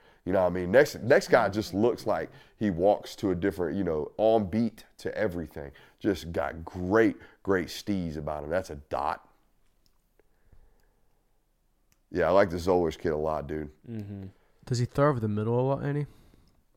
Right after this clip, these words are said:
Speaker 3: In this
Speaker 1: Uh, we'll have to see. I mean,
Speaker 3: I mean, when you're that accurate and you have a
Speaker 1: Yeah.
Speaker 3: guy who can run that fast, you don't really need to, but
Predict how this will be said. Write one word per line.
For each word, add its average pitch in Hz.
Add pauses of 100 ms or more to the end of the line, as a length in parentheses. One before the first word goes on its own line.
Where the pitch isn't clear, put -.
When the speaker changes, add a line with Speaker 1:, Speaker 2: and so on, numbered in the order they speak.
Speaker 3:
In 117
this 117
Speaker 1:
Uh, 104 (600)
we'll 123
have 147
to -
see. 147 (400)
I 87
mean, 95 (1500)
Speaker 3:
I 120
mean, 127
when 127
you're 120
that 120
accurate 117
and 98
you 90
have -
a -
Speaker 1:
Yeah. 80
Speaker 3:
guy 110
who 107
can 107
run 107
that 98
fast, 101
you 110
don't 98
really 95
need 98
to, 95
but 92